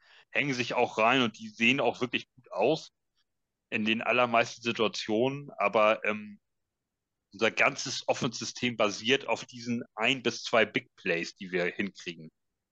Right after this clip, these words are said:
Und das war's. In jedem einzelnen Spiel, ist unsere Hoffnung, dass Hall einmal durchkommt. Dass Garrett Wilson einmal den letzten Safety aussteigen lassen kann und weg ist er.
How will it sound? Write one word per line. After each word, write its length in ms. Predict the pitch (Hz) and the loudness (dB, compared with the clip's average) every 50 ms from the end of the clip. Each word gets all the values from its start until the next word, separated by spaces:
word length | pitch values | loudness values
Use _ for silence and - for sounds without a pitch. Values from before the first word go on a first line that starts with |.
| _ _ _ _ | _ _ _ _
Und 200 | 113 104 - - | -10 -6 -2 -2
das 240 | 117 - - - 107 | -2 -2 -2 0 2
war's. 500 | 110 107 98 90 - - - - - _ _ _ _ _ _ _ _ _ _ _ _ _ _ | 4 4 4 2 0 -2 -8 -12 -14 _ _ _ _ _ _ _ _ _ _ _ _ _ _
In 140 | - 104 98 | -8 -6 -6
jedem 480 | 92 92 101 113 127 143 151 151 151 139 | -4 -2 2 4 4 4 4 2 0 0
einzelnen 500 | - 120 127 139 135 - 139 123 120 113 | 0 0 0 0 0 0 0 0 0 0
Spiel, 460 | - - - - 107 95 90 82 - _ _ _ _ _ _ _ _ _ | -2 -6 -6 -2 0 0 0 0 -4 _ _ _ _ _ _ _ _ _
ist 160 | - - - | -10 -6 0
unsere 460 | - 151 139 139 127 131 117 117 104 | 2 2 2 2 2 2 2 2 2
Hoffnung, 380 | 117 143 147 - - 151 143 131 | 2 2 0 0 -2 -4 -2 0
dass 300 | - 127 120 - - - | 0 0 -2 0 2 4
Hall 240 | 127 120 131 131 139 | 6 6 6 6 4
einmal 380 | - 120 123 131 127 123 120 | 4 2 0 2 2 0 -2
durchkommt. 480 | - - 113 101 - - - 87 85 - _ _ _ _ _ _ _ _ _ - | 0 0 -2 -2 -2 -4 -8 -8 -8 -10 _ _ _ _ _ _ _ _ _ -4
Dass 180 | 120 120 - - | -2 -2 0 2
Garrett 320 | 131 123 123 123 120 120 | 2 2 4 2 2 2
Wilson 480 | 117 127 135 131 - - 127 127 131 _ | 2 2 2 2 -2 -6 -8 -10 -10 _
einmal 500 | - 120 131 143 143 135 127 123 127 127 | -2 0 0 0 2 2 4 4 4 4
den 160 | 120 123 117 110 | 2 0 0 2
letzten 440 | 120 120 120 - - - 120 113 | 0 0 0 -4 -10 -10 -10 -10
Safety 420 | - - - 120 120 - - 120 104 | -6 -2 0 0 0 -2 -4 -4 -2
aussteigen 480 | 110 120 - - - 113 107 107 107 | 0 0 0 2 2 2 2 2 2
lassen 240 | 107 104 - 110 101 | -2 -4 -4 -6 -6
kann 160 | - 113 107 | -4 -4 -2
und 140 | 98 95 90 | -2 -2 -4
weg 120 | 98 98 - | -4 -6 -6
ist 140 | - - - | -8 -6 -4
er. 100 | 87 - | -4 -4